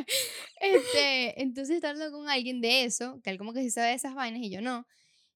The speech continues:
Y como que, "No, tú tienes que aprender y tal". Y yo, "Bro, pero es que en verdad me saca culo". Si lo, si yo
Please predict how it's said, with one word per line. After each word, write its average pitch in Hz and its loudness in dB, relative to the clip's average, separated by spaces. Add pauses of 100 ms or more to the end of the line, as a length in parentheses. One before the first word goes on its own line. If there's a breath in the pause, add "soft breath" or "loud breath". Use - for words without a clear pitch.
(140)
Y 233 -2
como 220 -8
que, 233 -6
"No, 294 0
tú 294 -4
tienes 262 -10
que 330 -6
aprender 247 -4
y 214 -10
tal". 254 -8
Y 220 -10
yo, 214 -10
"Bro, 269 -8
pero 240 -14
es - -20
que 262 -16
en 247 -14
verdad 220 -14
me 233 -14
saca 285 -8
culo". 285 -4
Si 233 -10
lo, 226 -10 (120)
si 254 -6
yo 254 -6